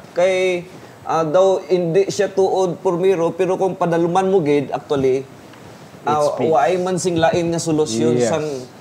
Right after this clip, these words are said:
Speaker 1: restlessness naton o, uh, waay sing kapahuwayan kundi si Jesus Christ lang gid.
Speaker 2: Yeah.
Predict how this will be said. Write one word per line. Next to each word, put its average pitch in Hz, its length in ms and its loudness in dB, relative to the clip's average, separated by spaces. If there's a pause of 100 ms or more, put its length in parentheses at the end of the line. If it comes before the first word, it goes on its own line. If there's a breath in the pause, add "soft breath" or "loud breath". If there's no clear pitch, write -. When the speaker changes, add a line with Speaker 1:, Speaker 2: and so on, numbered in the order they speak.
(180)
Speaker 1:
restlessness 151 1120 -2
naton 147 400 0
o, 139 240 0
uh, 131 320 -4
waay 131 240 0
sing 147 240 -4
kapahuwayan 139 720 -2
kundi 139 320 -4
si 135 160 -6
Jesus 123 320 -6
Christ 113 320 -6
lang 98 160 -8
gid. 90 160 -10
Speaker 2:
Yeah. 127 160 -6